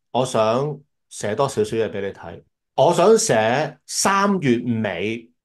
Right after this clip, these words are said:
即係頭先A一就係二月，二月尾，呃，so-，呃，sorry，呃，頭先A一去問句就outstanding balance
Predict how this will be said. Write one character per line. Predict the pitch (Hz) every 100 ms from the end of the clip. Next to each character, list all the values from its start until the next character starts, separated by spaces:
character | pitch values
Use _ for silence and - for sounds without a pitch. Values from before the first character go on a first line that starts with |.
| _
即 | -
係 | 185 147
頭 | 156
先 | 147 -
A | 165 160
一 |
就 | 135
係 | 110
二 |
月， | 107 110 113
二 | 110
月 | 110 113
尾， | 110 101
呃， | 120 117 -
so-， | - 143
呃， | 123
sorry， | 110 131 98 - _ _ _
呃， | 143 139 135 135 139 127
頭 | 131 123
先 | 196 190 196 -
A | 180 180
一 | 180 180 180 165 _ 143
去 | 170 165 - _ _ _ 139
問 | 139 131 123
句 | 127 131
就 | 120
outstanding | 120 156 156 151 156 156
balance | 147 147 107 101